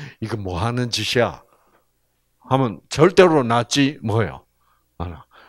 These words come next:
근데 무당이 저렇게 칼을 들고 와서 막 춤을 추면서 막, 어? 아, 이제 그러면, 어,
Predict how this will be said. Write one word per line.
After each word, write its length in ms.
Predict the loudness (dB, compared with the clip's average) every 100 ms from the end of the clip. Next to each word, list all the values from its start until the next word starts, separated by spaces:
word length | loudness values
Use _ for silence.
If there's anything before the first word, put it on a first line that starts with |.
| _
근데 240 | -6 -2 -4
무당이 460 | -4 -2 0 0
저렇게 380 | -2 -4 -2 -2 -2
칼을 400 | -6 -4 -6 -4
들고 280 | -6 -2
와서 320 | -4 -4 -4 -6
막 240 | -6 -10 -10 -6 -4 -6 -6
춤을 400 | -6 0 0 0
추면서 560 | -2 -2 -2 -2 -4
막, 300 | -4 -6 -8 -16 -18 -8
어? 240 | -2 -2 -4 _ _ _ _ _ _ _
아, 640 | -6 -4 -2 -2 -2 -4 -6
이제 180 | -8 -12 _ -20 -20 -20 -20 -20 _
그러면, 640 | -16 -12 -10 -10 -10 -14 -18 _ _ _ _ _
어, 220 | -16 -16